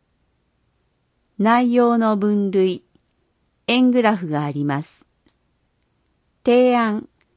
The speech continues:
六十一点一パーセント、要望、二十三点七パーセント、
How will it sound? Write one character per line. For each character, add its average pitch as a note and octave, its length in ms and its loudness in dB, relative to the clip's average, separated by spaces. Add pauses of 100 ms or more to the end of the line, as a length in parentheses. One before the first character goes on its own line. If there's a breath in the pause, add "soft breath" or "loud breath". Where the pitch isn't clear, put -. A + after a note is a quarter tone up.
(240)
六 A3 340 0
十 C#4 260 -2
一 C4+ 260 -6
点 D3+ 360 -4
一 - 300 -8
パ A3+ 180 -2
ー A#3 60 -6
セ G#3 200 -4
ン F#3 100 -2
ト、 - 320 -8 (1200)
要 A3 360 0
望、 G3 420 -2 (400)
二 C4 200 2
十 A3 200 0
三 G#3+ 320 -2
点 D#3+ 300 -2
七 G3 260 -2
パ G#3 200 -4
ー A3 40 -6
セ G3 200 -4
ン F3 100 -4
ト、 - 320 -10